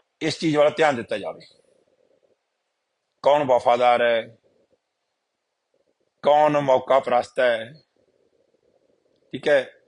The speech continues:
ਇਹ ਪਤਾ ਹੁੰਦਾ ਹੀ ਆਪਾਂ ਨੂੰ। ਤੇ ਥੋੜ੍ਹਾ ਜਿਹਾ ਮੌਕਾ ਪ੍ਰਸਤਾਂ ਤੋਂ ਜੇ ਹੁਣੀ ਖੜਾ ਛੁਡਾ ਲਓ, ਇਹ ਚੰਗੀ ਗੱਲ ਹੈ।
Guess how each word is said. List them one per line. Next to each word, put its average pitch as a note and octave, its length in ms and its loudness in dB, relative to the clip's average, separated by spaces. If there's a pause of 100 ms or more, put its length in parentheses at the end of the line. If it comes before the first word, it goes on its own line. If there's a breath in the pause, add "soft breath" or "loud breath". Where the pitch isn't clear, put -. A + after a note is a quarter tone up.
(300)
ਇਹ D3 160 -6 (160)
ਪਤਾ C3 240 0
ਹੁੰਦਾ A2+ 220 -6
ਹੀ A2 60 -6
ਆਪਾਂ G2+ 260 -10
ਨੂੰ। A2 120 -16
ਤੇ A#2 200 -12 (560)
ਥੋੜ੍ਹਾ C#3 260 0
ਜਿਹਾ B2+ 140 0
ਮੌਕਾ A#2+ 380 -4
ਪ੍ਰਸਤਾਂ A#2+ 400 -4
ਤੋਂ A#2+ 100 -8
ਜੇ A#2+ 100 -6
ਹੁਣੀ B2+ 220 -8
ਖੜਾ C#3 220 0
ਛੁਡਾ B2 220 -2
ਲਓ, A#2+ 180 -6
ਇਹ A2+ 80 -10
ਚੰਗੀ A2+ 300 -10
ਗੱਲ A#2 180 -4
ਹੈ। B2 140 -8